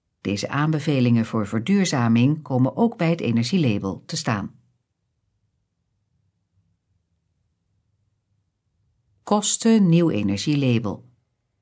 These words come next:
De prijs van een energielabel hangt af van verschillende factoren, waaronder type woning,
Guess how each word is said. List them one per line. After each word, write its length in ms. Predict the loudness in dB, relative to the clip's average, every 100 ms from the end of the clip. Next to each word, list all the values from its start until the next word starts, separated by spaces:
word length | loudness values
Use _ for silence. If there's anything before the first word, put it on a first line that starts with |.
| _ _ _ _ _ _
De 120 | -8 -6
prijs 360 | 0 0 0
van 120 | 2
een 80 | 0
energielabel 920 | 2 -2 -2 -2 0 0 0 0 -2
hangt 320 | -2 -2 -2 -2
af 280 | -4 -4
van 180 | -2 0
verschillende 460 | 0 -2 -2 -4 -4
factoren, 640 | -6 0 2 2 0 -8 _ _ -20 _
waaronder 640 | -2 0 2 0 0 -4 -10 _ _
type 280 | -4 -2
woning, 600 | 0 2 2 2 0 -2